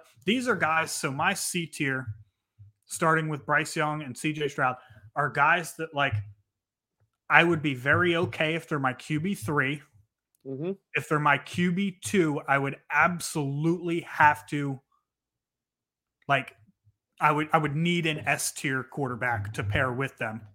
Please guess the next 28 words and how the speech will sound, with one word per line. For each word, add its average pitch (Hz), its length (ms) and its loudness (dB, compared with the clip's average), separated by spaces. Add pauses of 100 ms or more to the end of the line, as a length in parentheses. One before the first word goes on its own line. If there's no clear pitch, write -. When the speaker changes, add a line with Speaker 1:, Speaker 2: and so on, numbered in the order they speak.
(180)
Speaker 1:
Like, 139 180 4
I - 20 -4
Speaker 2:
Mm-hmm. 156 160 2
Speaker 1:
just 131 160 -6 (100)
cannot, 135 360 2 (1400)
uh, 139 260 -4 (200)
there's 147 240 0
no 151 160 2
way 147 200 4
that 143 240 -4
I 143 80 4
could 139 180 -8
trust - 380 0
Bryce 139 300 0
Young 139 260 2
and 131 180 -8
C 143 200 -2
J 131 220 -2
Stroud 135 500 6 (260)
as 135 160 -2
my 139 140 0
Q 156 240 -4
B 139 140 0
one 139 200 0
and 123 100 -6
Q 139 160 -6
B 123 120 -4
two 135 340 0